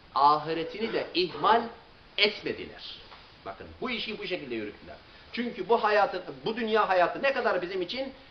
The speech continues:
En çok yüz sene. Yüz senenin üstüne zorlamayın. Çok nadirdir. Sayılıdır yani dünyada. Yüz seneden sonrası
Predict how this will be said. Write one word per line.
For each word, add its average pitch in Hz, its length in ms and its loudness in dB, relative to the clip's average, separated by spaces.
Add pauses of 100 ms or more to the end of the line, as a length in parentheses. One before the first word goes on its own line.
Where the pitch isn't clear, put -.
(220)
En 247 420 4
çok 254 400 0
yüz 170 240 -6
sene. 98 220 -4 (420)
Yüz 220 240 -6
senenin 170 360 -2
üstüne 208 340 -8
zorlamayın. 151 540 0 (300)
Çok 277 240 -2
nadirdir. 139 580 -6 (200)
Sayılıdır 269 580 4
yani 156 340 6
dünyada. 151 460 0 (300)
Yüz 240 260 -4
seneden 160 340 0
sonrası 240 600 4